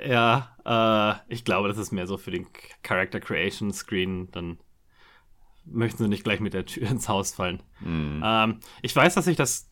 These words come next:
Speaker 1: das U I hier irgendwie so ein bisschen an, an alte, an pseudo-alte Computer anlehnen soll.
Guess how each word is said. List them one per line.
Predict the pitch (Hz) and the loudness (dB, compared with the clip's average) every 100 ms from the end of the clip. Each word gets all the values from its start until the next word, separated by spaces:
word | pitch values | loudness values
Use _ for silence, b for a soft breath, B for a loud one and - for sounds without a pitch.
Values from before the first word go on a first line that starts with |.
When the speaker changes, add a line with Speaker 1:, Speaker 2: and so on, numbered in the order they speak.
| - - - | -20 -12 -4
Speaker 1:
das | 117 123 | 0 4
U | 113 - | 4 6
I | 113 143 | 6 6
hier | 131 139 127 | 4 4 4
irgendwie | 117 127 123 | 4 2 2
so | |
ein | 113 | 2
bisschen | 123 135 | 2 2
an, | 117 113 101 | 2 0 0
an | - 113 - | 0 0 0
alte, | 117 131 135 127 120 120 117 113 | 0 0 2 6 8 8 4 2
an | - 120 | -2 0
pseudo-alte | - 131 147 143 120 135 139 | 6 8 10 8 6 2 2
Computer | 123 120 160 143 - | 2 4 4 6 4
anlehnen | 107 104 104 107 98 | 4 2 2 2 2
soll. | 101 123 | 2 2